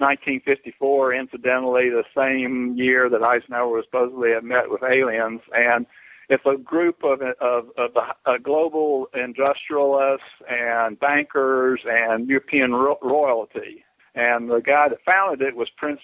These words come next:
uh, Bernard of the Netherlands, but he's actually was Ge-, was a German and was German S S in Germany before the war. And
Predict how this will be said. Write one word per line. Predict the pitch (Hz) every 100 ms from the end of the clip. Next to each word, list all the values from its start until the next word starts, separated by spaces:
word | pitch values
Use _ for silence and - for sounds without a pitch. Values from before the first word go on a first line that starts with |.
| -
uh, | 139 123
Bernard | 117 120 135 147 143 131
of | 120
the | 120
Netherlands, | 143 165 143 120 123 127
but | 123
he's | 127 123
actually | 156 160 - 120
was | 117
Ge-, | 117 143 -
was | 117
a | 110
German | 143 170 180 131
and | 120 120
was | 120 101
German | 151 147 143 131
S | 127 131 156
S | 151 151 - -
in | 120 120
Germany | 147 175 151 117 123 123
before | 123 - 143 135
the | 123
war. | 151 190 151 - - _ _ _ _ _ -
And | 135 127 131 131 127 123 120